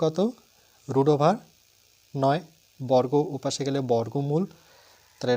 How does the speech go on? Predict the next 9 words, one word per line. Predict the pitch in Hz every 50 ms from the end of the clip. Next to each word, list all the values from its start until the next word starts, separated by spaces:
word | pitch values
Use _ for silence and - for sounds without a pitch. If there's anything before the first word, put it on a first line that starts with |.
| 120 123
নয় | 131 131 135 147 147
থেকে | - 165 165 160
কী | - 151 147
বেরোবে | 151 147 151 147 147 127
দেখো, | 120 117 - 170 202 247 - _ _ _ _ _ - - 131 123
নয় | 135 127 131 151 151
যেহেতু | 156 160 165 160 175 165 -
তিনের | 160 156 165 180 165 143 170 175 - - _ _ _ _ _ _ - - -
স্কয়ার, | - - - - 143 123 120 135